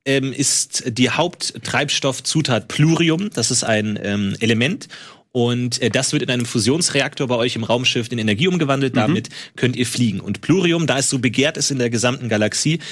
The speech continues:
Speaker 1: wird es in den meisten, ähm, Planetensystemen auch als Währung einfach akzeptiert.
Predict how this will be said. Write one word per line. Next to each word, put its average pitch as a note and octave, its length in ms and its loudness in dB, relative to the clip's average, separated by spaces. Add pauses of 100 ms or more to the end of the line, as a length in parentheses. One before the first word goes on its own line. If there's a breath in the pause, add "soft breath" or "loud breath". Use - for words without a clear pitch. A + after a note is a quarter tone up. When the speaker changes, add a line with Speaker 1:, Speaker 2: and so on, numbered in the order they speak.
(160 loud breath)
Speaker 1:
wird D3 220 2
es D3 240 0
in B2 160 -2
den B2 100 0
meisten, C3 640 0
ähm, A#2 180 -4
Planetensystemen A#2 880 -2
auch A#2+ 220 0
als A2+ 240 -2
Währung C3+ 340 2
einfach G#2+ 320 -2
akzeptiert. E3 680 -2